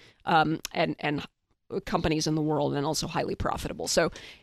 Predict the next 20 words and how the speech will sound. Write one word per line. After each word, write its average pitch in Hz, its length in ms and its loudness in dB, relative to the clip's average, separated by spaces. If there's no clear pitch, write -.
uh, - 40 2
yeah, 196 220 8
you 190 140 4
can - 160 2
sell 277 220 6
subscriptions - 600 0
to 165 100 -2
things, 156 600 0
whether 160 300 4
it's - 140 0
entertainment 165 720 2
or 139 180 0
telecom 156 460 0
services, 151 520 -2
and 156 220 -2
that 131 180 0
is 165 200 -2
a 156 140 2
very - 280 -2
viable 175 640 -2